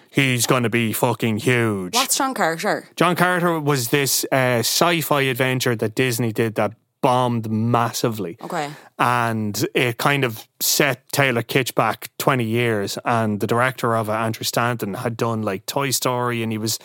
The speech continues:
Speaker 1: one of these Pixar people. And this was his first live action film, and people were like, like, I remember people were talking about John Carter as being an possible Oscar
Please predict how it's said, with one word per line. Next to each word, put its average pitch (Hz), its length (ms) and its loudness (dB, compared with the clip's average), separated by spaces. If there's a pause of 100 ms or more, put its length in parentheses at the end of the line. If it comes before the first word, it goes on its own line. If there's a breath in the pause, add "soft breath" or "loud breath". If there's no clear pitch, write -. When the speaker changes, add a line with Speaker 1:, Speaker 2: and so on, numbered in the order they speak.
(280 loud breath)
Speaker 1:
one 139 160 2
of 127 80 0
these 120 160 0
Pixar 123 500 0
people. 110 420 -2 (280 loud breath)
And 123 160 0
this 131 120 0
was 120 140 -2
his 120 160 0
first 127 300 0
live 120 160 0
action 117 320 -2
film, 110 240 -2
and 107 100 -6
people 127 240 -2
were 117 160 0
like, 104 320 -4 (800 loud breath)
like, 143 120 2
I 160 60 6
remember 202 340 2
people 135 300 0
were 123 80 2
talking 131 320 2
about 120 120 2
John 120 220 4
Carter 113 380 2
as 104 80 -2
being 110 220 0
an 101 180 0
possible 117 560 0
Oscar 104 640 0